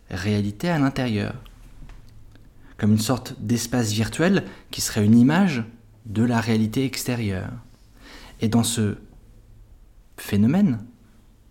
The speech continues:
eh bien évidemment, il y a un grand nombre d'imperfections. Alors les premières imperfections qu'on peut voir, au-delà de celle simplement qui est la limite de nos sens, ce sont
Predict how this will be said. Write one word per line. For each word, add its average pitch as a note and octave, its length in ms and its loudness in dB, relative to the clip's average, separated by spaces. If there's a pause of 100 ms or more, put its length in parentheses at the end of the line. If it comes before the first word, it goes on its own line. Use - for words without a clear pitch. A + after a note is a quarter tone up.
(420)
eh G#2+ 80 -2
bien G#2+ 160 4
évidemment, G#2 340 2
il D3 120 -2
y A2 80 -2
a F#2+ 100 -2
un F#2+ 120 -2
grand G2 160 0
nombre C#3+ 160 2
d'imperfections. G#2+ 680 -4 (1300)
Alors F#2+ 180 -2
les G2+ 80 0
premières A2+ 320 4
imperfections G2+ 520 0
qu'on F#2 200 -4
peut F#2+ 260 -8
voir, A#2 560 -2 (520)
au-delà G2+ 260 -4
de G#2+ 120 -4
celle A2 220 -4
simplement G#2+ 400 -2
qui A2 160 -10
est F#2+ 40 -6
la F2+ 100 -6
limite G#2+ 260 4
de G2+ 100 0
nos G2+ 100 0
sens, F3 240 -2
ce - 60 -6
sont G2+ 260 -2